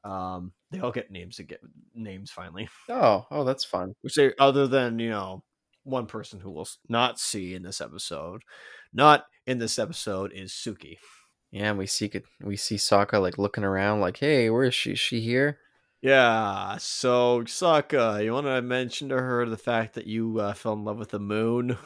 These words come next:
Speaker 1: <laughs>
Speaker 2: Aw, well, you know, that, that relationship didn't work out. You know, it's a pretty hard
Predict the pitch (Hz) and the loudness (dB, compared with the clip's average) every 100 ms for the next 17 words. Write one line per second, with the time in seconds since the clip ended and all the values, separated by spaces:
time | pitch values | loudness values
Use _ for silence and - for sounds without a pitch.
0 | - - _ _ _ - 123 98 92 87 | -16 -20 _ _ _ 0 4 4 4 2
1 | 98 139 165 120 127 131 127 131 127 - | 4 6 6 2 2 8 10 10 6 0
2 | 113 117 117 117 - 110 110 - 107 104 | 2 4 6 4 2 -6 -6 -4 -2 2
3 | 101 101 98 98 98 95 95 95 - - | 2 4 4 6 6 4 -4 -6 -8 -6
4 | 107 101 107 92 92 92 | -6 -2 2 6 4 2